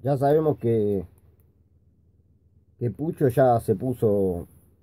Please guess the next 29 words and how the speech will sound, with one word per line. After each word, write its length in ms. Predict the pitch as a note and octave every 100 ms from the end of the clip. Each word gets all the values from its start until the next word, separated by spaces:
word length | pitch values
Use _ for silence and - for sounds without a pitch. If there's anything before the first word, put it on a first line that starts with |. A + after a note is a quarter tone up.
| _ _ _ _ _ _ _ _ _
el 200 | G#2+ G#2+
sticker. 420 | G#2 G#2+ D#2 F2+ - _ _ _ _ _ _ _ _ _ -
Pero 180 | - F2+
que 120 | F2+
no 120 | G2+ A#2+
se 120 | B2
olvide 360 | A#2 B2+ A#2
que 180 | F#2+ A2+ -
a 100 | A2+
Pucho, 540 | G2 C3 B2 B2 A#2+ - _ _ _ _ _ _ _ _ _ _ -
que 180 | G#2+ - _ _ _ _ _ _ _ _ -
yo 260 | - F3 E3+ - _
fui 200 | - C#3
el 100 | B2+
que 140 | F#2+ -
<laughs> 0 |
le 160 | A2+
ideó 540 | B2 A2 A2 B2 B2+ - _ _ _ _ _ _ _ _ _ _ _ _ _
el 240 | A2+ G2+
sticker 460 | E2+ A#2+ F#2+ A2+ G2+ _ _ _ _ _
que 140 | G2+
él 140 | G2+ G#2+
usa 280 | A2 G2 G2+
hoy 160 | G#2 G2
en 100 | F#2
día. 240 | E2 - _ _ _ _ _ _ _ _ _ _ _ _ -
Así 240 | F#2 G#2
que, 160 | G2 G2
Pucho, 420 | A2 D3 D3